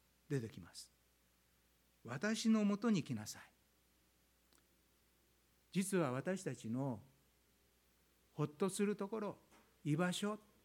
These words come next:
まあ、家庭とかですね、またある人は「私は映画が好きだから、もう映画館入ったらほっとします」っていう人もあると思います。聖書を見ると、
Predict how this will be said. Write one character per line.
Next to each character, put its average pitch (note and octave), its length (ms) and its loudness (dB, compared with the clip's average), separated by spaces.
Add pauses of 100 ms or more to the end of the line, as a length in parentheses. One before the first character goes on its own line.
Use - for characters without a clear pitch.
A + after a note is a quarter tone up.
(1500)
ま E3+ 120 4
あ、 B2+ 60 2
家 C#3+ 180 2
庭 E3+ 180 8
と D#3 120 2
か A2 120 -4
で F2 120 -12
す - 100 -10
ね、 E3 240 -2 (680)
ま D#3+ 140 2
た B2 440 4 (100)
あ C3+ 120 0
る B2+ 100 2
人 G3 180 -2
は D3 240 2 (340)
「私 C#3 320 0
は C#3 100 6
映 D3+ 160 8
画 C#3+ 140 2
が C3+ 80 0
好 C#3 100 -4
き C#3 100 0
だ B2 120 0
か A#2+ 140 0
ら、 G2+ 220 -4 (400)
も B2+ 180 0
う B2 60 2
映 C#3+ 100 2
画 C3+ 100 -2
館 A#2 160 -4
入 A#2+ 120 -2
っ A#2 40 -6
た A#2 160 -6
ら G2 180 -10 (440)
ほ B2+ 100 -4
っ - 40 -6
と D3 100 -2
し - 120 -6
ま B2 120 -4
す」 B2+ 160 -4
っ - 20 -12
て B2+ 140 -8
い A2+ 40 -2
う - 20 -8
人 A#2+ 140 -8
も G2+ 220 -6 (500)
あ B2+ 140 -4
る D#3+ 80 4
と D3 100 -4
思 B2 180 -2
い C#3+ 60 -4
ま C#3 140 -6
す。 - 180 -8 (1600)
聖 B3 240 4
書 E3+ 140 2
を C3 40 2
見 C3 140 0
る G#2+ 120 -4
と、 C3+ 380 0